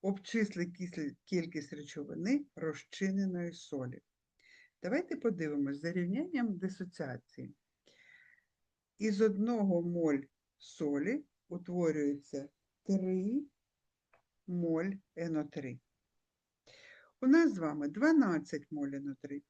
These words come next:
Давайте поставимо х і знайдемо його. Один до х дорівнюється три до дванадцяти. Давайте знайдемо, чому дорівнюється х. Це буде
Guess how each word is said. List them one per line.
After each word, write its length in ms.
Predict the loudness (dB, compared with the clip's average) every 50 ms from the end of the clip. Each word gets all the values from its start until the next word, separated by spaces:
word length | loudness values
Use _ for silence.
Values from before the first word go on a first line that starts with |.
| _
Давайте 280 | -4 -2 -2 -2 -2 -2
поставимо 640 | -6 -6 -8 -4 -4 -4 -4 -2 -4 -4 -4 -6 -2
х 380 | -2 -2 -2 -2 -10 -20 -20 _ -10
і 100 | -10 -8
знайдемо 600 | -6 -6 -6 -6 -6 -6 -8 -10 -10 -10 -8 -10
його. 340 | -10 -12 -12 -12 -14 -16 -16 _ _ _ _ _ _ _ _ _ _ _ _ _ _ _ _ _ _ -8
Один 540 | -4 -4 -4 -2 -2 -2 0 0 -2 -4 -8 _ _ _ _ _ _ _ _ _ _ _ _ _ _ _ _ _ _ _ _ _ -14
до 140 | -6 -2 -2
х 380 | -2 -2 -2 -6 -14 -12 -6 -6 -6 -6 -6 _ _ _ _ _ _ _ _ _ _
дорівнюється 880 | -14 -10 -10 -8 -6 -6 -6 -6 -6 -6 -6 -8 -8 -12 _ -20 -20 -20 -20
три 240 | -14 -12 -10 -10 -12 -12 _ _ _ _ _ _ _
до 260 | -16 -12 -10 -10 -10 -12 -14 _ _
дванадцяти. 840 | -20 -18 -14 -12 -12 -10 -10 -12 -14 -16 -18 -20 -20 -20 _ _ -20 _ _ _ _ _ _ _ _ _ _ _ -12
Давайте 400 | -8 -4 -4 -4 -4 -4 -6 -8
знайдемо, 520 | -6 -6 -6 -6 -6 -8 -8 -8 -10 -10
чому 300 | -10 2 4 6 6 6
дорівнюється 720 | 4 2 0 0 0 -2 -4 -4 -6 -6 -8 -10 _ -12 -10
х. 440 | -8 -8 -8 -10 _ -20 -20 _ _ _ _ _ _ _ _ _ _ _ _ _ _ _ _ _
Це 240 | -6 -2 -2 -2
буде 440 | -2 -2 -6 -8 -6 -6 -6 -8 -8